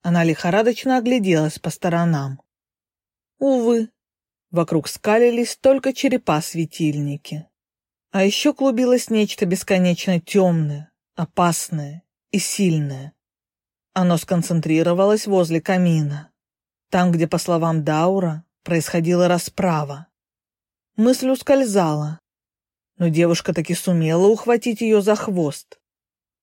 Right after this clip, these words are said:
Вряд ли Асвик довольствовалась только кровью, и уж точно ей не требовались тела. Выходит, то темное и вязкое — энергия. Валет неправильная,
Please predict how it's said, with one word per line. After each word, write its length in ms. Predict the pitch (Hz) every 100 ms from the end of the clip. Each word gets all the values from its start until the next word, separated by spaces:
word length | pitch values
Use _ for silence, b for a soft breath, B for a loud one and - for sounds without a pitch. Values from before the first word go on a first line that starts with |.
| _
Вряд 340 | 165 180 175 170
ли 160 | 156 -
Асвик 680 | 165 185 - 214 151 - _ _ 156
довольствовалась 720 | 170 160 170 - 190 185 180
только 360 | 202 185 202
кровью, 640 | 180 226 208 151 139 143 151 _ _ _ _ _ -
и 100 | 254
уж 220 | 285 -
точно 400 | - 185 170 202
ей 260 | 190 170 165
не 160 | 170
требовались 680 | 165 165 151 156 156 156 -
тела. 500 | - 175 165 143 135 _ _ _ _ _ _ _ _ _
Выходит, 560 | 175 170 202 180 185 -
то 160 | 190
темное 600 | - 202 196 202 180 160
и 180 | - 170
вязкое — 720 | 151 165 220 - - 165 156 - _ _ -
энергия. 960 | 160 160 175 240 254 175 147 143 139 - _ _ _ _ _ _ _ _ -
Валет 540 | 185 190 175 160 165
неправильная, 880 | 190 196 233 190 170 170 170 170 180